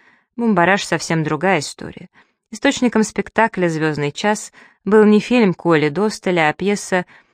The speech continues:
Гора Николаева, написанная в тысяча девятьсот семьдесят восьмом году, но запрещенная из-за некоторых политических аллюзий. Потом автор ее немного переделал, и она легла в основу нашего спектакля.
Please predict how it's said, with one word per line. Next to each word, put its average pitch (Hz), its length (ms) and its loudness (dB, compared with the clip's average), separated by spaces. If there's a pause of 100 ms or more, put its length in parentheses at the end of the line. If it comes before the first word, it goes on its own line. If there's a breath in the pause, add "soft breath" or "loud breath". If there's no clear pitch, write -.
(140)
Гора 190 340 4
Николаева, 190 760 2
написанная 156 580 -4
в - 80 -8
тысяча 160 260 -8
девятьсот 156 440 -4
семьдесят 147 540 -6
восьмом 147 420 -8
году, 202 380 -4 (360 loud breath)
но 214 140 2
запрещенная 180 760 0
из-за 156 160 0
некоторых 165 440 -4
политических - 760 -6
аллюзий. 127 460 -10 (1500 soft breath)
Потом 277 340 2
автор 208 300 0
ее 185 80 2
немного 160 440 2
переделал, 208 600 0
и 202 40 2
она 220 240 4
легла 175 380 2
в 170 40 2
основу 160 400 -4
нашего 147 340 -6
спектакля. - 680 -18